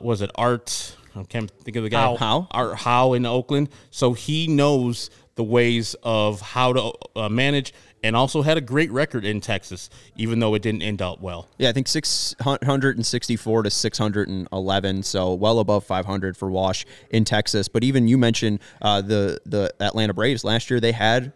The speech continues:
Speaker 3: Freddie Freeman, who was there for over ten years, eleven years as the cornerstone first baseman. Wash has seen, you know, a cornerstone first baseman leave.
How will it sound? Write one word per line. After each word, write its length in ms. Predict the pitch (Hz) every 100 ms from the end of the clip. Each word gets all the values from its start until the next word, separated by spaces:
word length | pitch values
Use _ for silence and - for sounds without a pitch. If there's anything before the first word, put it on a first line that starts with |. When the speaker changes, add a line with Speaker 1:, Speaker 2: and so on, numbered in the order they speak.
| _ _
Speaker 3:
Freddie 240 | - 127
Freeman, 320 | - 143 131
who 120 | 120 113
was 180 | 110
there 200 | - 117
for 280 | 110 117 113
over 380 | - 117 123 123
ten 260 | - 113 131
years, 320 | 143 120 - 104
eleven 260 | 107 123
years 260 | 127 127 -
as 280 | 104 101 -
the 300 | 101 104 101 - _
cornerstone 540 | - 127 135 - 123 123
first 280 | 120 120 -
baseman. 380 | 120 - 90 - - _
Wash 280 | 98 110 -
has 140 | 131
seen, 440 | - 113 135 147 -
you 100 | -
know, 60 | 117
a 100 | -
cornerstone 520 | - 113 127 131 127
first 220 | 127 131
baseman 380 | 139 143 143 139
leave. 240 | 247 196